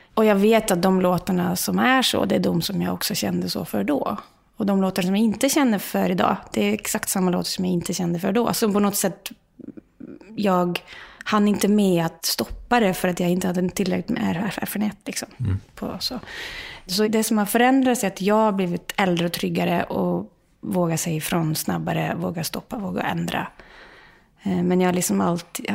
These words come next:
Speaker 1: har min intuition, det är mitt sound och vem jag vill vara, är väldigt stark.
Speaker 2: Mm.
Speaker 1: Och det var det från början.
Speaker 2: Mm.
Speaker 1: Fast jag kanske inte vågade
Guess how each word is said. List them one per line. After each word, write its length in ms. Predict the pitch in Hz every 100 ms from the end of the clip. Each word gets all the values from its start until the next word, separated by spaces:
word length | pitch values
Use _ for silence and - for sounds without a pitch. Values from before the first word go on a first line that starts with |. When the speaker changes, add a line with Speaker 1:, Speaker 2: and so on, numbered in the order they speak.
| 226
Speaker 1:
har 80 | 196
min 160 | 190
intuition, 840 | 220 190 185 180 - 277 226 170 165
det 80 |
är 40 | 180
mitt 280 | 165 - -
sound 460 | 226 190 170 165
och 60 | 165
vem 220 | 165 165
jag 160 | 160 175 196
vill 220 | 196 185
vara, 320 | 185 214 196 247
är 140 | 190 180
väldigt 220 | 175 180
stark. 520 | - - - - - - - -
Speaker 2:
Mm. 180 | 92 - _ _ _ _
Speaker 1:
Och 80 | 208
det 100 | 196
var 160 | 196 180
det 60 |
från 160 | 175 175
början. 300 | 190 226 240 - -
Speaker 2:
Mm. 180 | 98 113 -
Speaker 1:
Fast 380 | - 185 - - _
jag 720 | 190 175 175 170 175 175 185 - -
kanske 340 | 185 160 175
inte 200 | 170 190
vågade 600 | 170 165 160 165 165 165